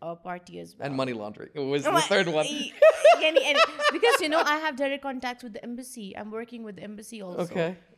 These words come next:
Speaker 2: that must
Speaker 1: So
Speaker 2: be a headache.
Speaker 1: Yeah, it's not a headache, like, uh, because we are all in, uh, connected, uh, i-, interconnected in terms of, because I'm working with Pakistan Women's Association, which is charitable organization.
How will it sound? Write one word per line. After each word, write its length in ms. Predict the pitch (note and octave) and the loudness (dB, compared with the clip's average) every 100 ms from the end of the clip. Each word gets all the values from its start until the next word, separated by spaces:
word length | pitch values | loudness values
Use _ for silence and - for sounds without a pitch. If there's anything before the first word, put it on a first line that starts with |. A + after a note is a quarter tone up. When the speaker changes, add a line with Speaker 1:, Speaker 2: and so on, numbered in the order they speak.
| _ _ | _ _
Speaker 2:
that 180 | E3 F#3+ | -6 -4
must 140 | F3+ F#3 | -2 -2
Speaker 1:
So 40 | C3+ | -4
Speaker 2:
be 40 | |
a 40 | |
headache. 420 | C#3+ B2 A2 A2+ D#3 _ _ _ _ - _ - | -4 -6 -8 -10 -20 _ _ _ _ -20 _ -20
Speaker 1:
Yeah, 160 | - B3+ - | -6 -4 -4
it's 160 | D4 | -6
not 240 | B4+ C5+ A4 | -6 -6 -4
a 20 | |
headache, 260 | B3+ A#3+ B3 | -4 -4 -4
like, 240 | C4 B3+ - | -4 -4 -4
uh, 180 | A#3 A3+ | -4 -4
because 320 | B3 C4+ G#3+ | -8 -12 -8
we 120 | B3 | -4
are 140 | B3+ - | -4 0
all 180 | A3+ A#3+ | 0 0
in, 300 | A#3 G#3+ G3+ | -4 -8 -10
uh, 140 | G3 | -12
connected, 680 | G3 F#3+ F3+ _ G3 F#3 - | -10 -10 -10 _ -12 -12 -10
uh, 280 | F3 F3 E3+ | -6 -6 -6
i-, 120 | - - | -12 -16
interconnected 720 | F3 F#3 F#3+ G3 F3+ F3 F3+ | -16 -14 -14 -14 -14 -14 -16
in 140 | F#3 F3+ | -14 -14
terms 360 | F#3 E3+ F#3 F#3 | -12 -12 -12 -10
of, 200 | F3 F3+ | -10 -10
because 180 | F#3 G3+ | -14 -10
I'm 140 | F#3+ | -10
working 280 | F#3 G3 G#3+ | -10 -12 -12
with 140 | G3+ G3 | -12 -10
Pakistan 340 | F#3 F#3 G3 | -10 -10 -14
Women's 280 | G3 F3+ F3+ | -12 -12 -16
Association, 520 | F3 - E3+ E3+ G3+ | -20 -14 -14 -12 -14
which 140 | G#3 G3 | -14 -16
is 160 | F#3 | -16
charitable 560 | G3 F#3 F3+ E3+ E3+ E3+ - | -10 -10 -12 -16 -14 -14 -14
organization. 840 | E3 D#3+ E3 F3 D#3+ - F#3+ A#3 | -14 -14 -16 -16 -18 -20 -18 -18